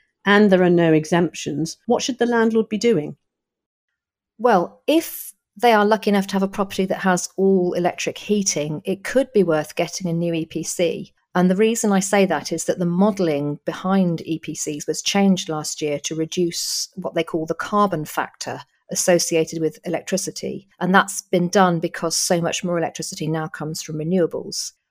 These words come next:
Speaker 2: So in practice, the E P C rating for an electric heated building might be better now, even without having made any other improvements. The thing to be aware of, though, is that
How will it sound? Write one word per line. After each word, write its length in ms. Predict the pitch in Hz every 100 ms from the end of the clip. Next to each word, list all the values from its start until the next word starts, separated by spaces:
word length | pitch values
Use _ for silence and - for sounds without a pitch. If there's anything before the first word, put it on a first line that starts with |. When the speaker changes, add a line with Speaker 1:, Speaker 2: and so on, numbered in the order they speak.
| _ _ -
Speaker 2:
So 360 | - 214 214 - _ _
in 160 | 208 214
practice, 840 | - 302 - - 151 - - - _
the 160 | 202 208
E 120 | 220
P 140 | 208
C 220 | 196 208 196
rating 400 | 190 190 165 160
for 100 | 160
an 80 |
electric 400 | 165 175 - -
heated 360 | - 165 - -
building 420 | 175 160 156 151
might 300 | 160 180 202 -
be 280 | 165 160 _ -
better 320 | 196 190 147
now, 360 | 139 135 147 - _
even 560 | 208 208 185 175 170 180
without 340 | 170 170 -
having 220 | 170 165
made 200 | 165 165
any 160 | 165 160
other 160 | 160
improvements. 920 | 156 156 185 160 139 - - - - - _ _ _ _
The 100 | 190 -
thing 160 | 233 226
to 80 | -
be 80 | 196
aware 260 | 196 180
of, 160 | 156 -
though, 220 | 147 147
is 220 | - -
that 220 | 180 -